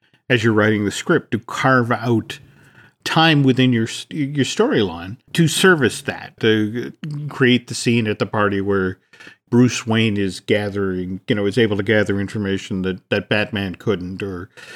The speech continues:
that, that you have Clark Kent observing some sort of disaster happening and trying to figure out how to get out of the room to, to then change to be Superman. Whereas what they talk about with the,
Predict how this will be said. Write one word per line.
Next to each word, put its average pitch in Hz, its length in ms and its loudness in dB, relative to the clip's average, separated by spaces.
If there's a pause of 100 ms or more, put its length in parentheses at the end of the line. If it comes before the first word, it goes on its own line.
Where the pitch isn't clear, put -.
(220)
that, 101 220 -2
that 104 180 -4
you 110 100 0
have 107 200 -4
Clark 117 320 -2
Kent 113 360 -4
observing 104 680 -4
some 101 240 -4
sort 98 260 0
of 92 220 -6 (540)
disaster 113 560 2
happening 104 480 0
and 98 280 -6
trying 120 400 0
to 113 60 0
figure 107 320 2
out 104 80 0
how 123 160 2
to 113 80 0
get 107 160 2
out 107 140 2
of 104 80 0
the 101 80 -2
room 104 260 0
to, 95 280 -4 (100)
to 107 120 0
then 101 280 -4
change 98 320 -4
to - 100 -4
be 101 100 -4
Superman. 92 640 -2 (600)
Whereas 143 600 4
what 147 380 0
they 170 140 6
talk 170 240 4
about 117 280 2
with 120 160 -2
the, 123 220 2